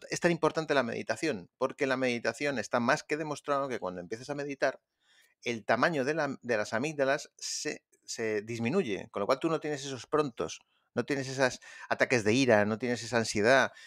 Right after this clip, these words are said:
y eso es muy importante. Pero bueno, en este caso vamos a dejar el cerebro reptiliano a un lado. Luego, si quieres, po-, podemos volver a él. Como dice Kahneman, hay dos sistemas,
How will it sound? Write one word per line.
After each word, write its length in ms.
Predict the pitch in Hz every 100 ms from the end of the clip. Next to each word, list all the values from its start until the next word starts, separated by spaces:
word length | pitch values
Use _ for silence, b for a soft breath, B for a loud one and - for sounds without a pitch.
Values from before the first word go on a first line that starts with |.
| B -
y 120 | 127
eso 120 | 139
es 80 | 139
muy 80 | 139
importante. 500 | 95 78 69 - -
Pero 120 | 113
bueno, 240 | 127 104 - _
en 120 | 143
este 200 | 180 -
caso 340 | 196 180 208 202
vamos 220 | 127 131
a 40 | 131
dejar 200 | 139 135
el 60 |
cerebro 260 | 127 127 131
reptiliano 580 | 120 - 117 131 143 -
a 100 | 104
un 100 | 92
lado. 220 | 67 -
Luego, 160 | 107 110
si 80 | 110
quieres, 180 | 123 113
po-, 180 | 104 98
podemos 320 | 101 98 98 101
volver 240 | 95 92 80
a 80 |
él. 120 | - - B B B B B _ _ _
Como 200 | 135 123
dice 220 | 165 208
Kahneman, 460 | 196 180 165 165 -
hay 120 | - 120
dos 180 | 123
sistemas, 640 | - - 110 92 90 -